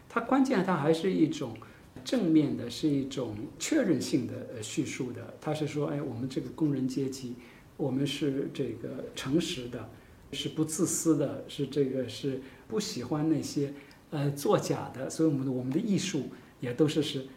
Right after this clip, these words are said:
非常，呃，直接的。然后我们的艺术是不在那些歌剧院里面，在那个台上唱，所以我们的戏剧应该要放到这个车间里面，呃，听众是参与的。这个是，<laughs> 就是原来没有的。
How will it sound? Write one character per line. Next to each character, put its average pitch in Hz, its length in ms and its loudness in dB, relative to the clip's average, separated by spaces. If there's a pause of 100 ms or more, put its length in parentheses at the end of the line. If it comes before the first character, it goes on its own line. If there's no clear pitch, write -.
(140)
非 170 200 4
常， 135 260 -2 (100)
呃， 131 120 -6
直 120 280 -2
接 190 260 4
的。 165 280 2
然 127 140 -4
后 143 80 0
我 135 100 2
们 127 100 -2
的 160 80 2
艺 196 180 2
术 143 220 2
是 131 100 -2
不 165 240 0
在 165 220 0
那 139 220 2
些 135 200 -2 (260)
歌 185 180 10
剧 185 240 6
院 208 480 6
里 123 140 2
面， 143 300 2 (300)
在 170 140 6
那 156 100 6
个 139 80 2
台 143 260 -2
上 160 260 0
唱， 135 300 -2 (160)
所 175 220 4
以 175 40 10
我 156 140 6
们 131 120 2
的 170 80 2
戏 165 280 0
剧 160 360 0 (220)
应 156 160 8
该 151 100 8
要 143 100 6
放 156 280 2
到 135 180 2
这 147 180 2
个 131 220 -2 (300)
车 214 240 10
间 214 280 2
里 - 160 2
面， 127 280 -2 (240)
呃， 156 80 -2
听 202 260 6
众 185 160 6
是 143 140 2
参 226 380 -2
与 175 180 0
的。 98 140 -6 (480)
这 311 140 6
个 254 140 6
是， 170 300 4 (280)
<laughs> - 260 4
就 160 120 6
是 143 180 6
原 139 180 6
来 156 120 8
没 135 180 4
有 120 140 4
的。 120 200 -8